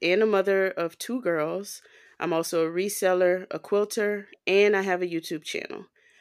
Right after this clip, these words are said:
I first became interested in true crime in high school. At the time, I came super, super interested in forensic psychology. I wanted to learn more about the minds of criminals and why they commit the crimes they do.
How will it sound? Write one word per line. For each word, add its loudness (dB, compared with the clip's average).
I 0
first 2
became 2
interested -4
in -4
true -4
crime -2
in -2
high -2
school. -4
At 2
the 2
time, 2
I 0
came -2
super, 0
super -6
interested -4
in -2
forensic -6
psychology. -8
I -2
wanted 2
to -4
learn 0
more 2
about -2
the -6
minds -2
of -8
criminals -2
and -2
why 2
they -2
commit -4
the -10
crimes -6
they -8
do. -12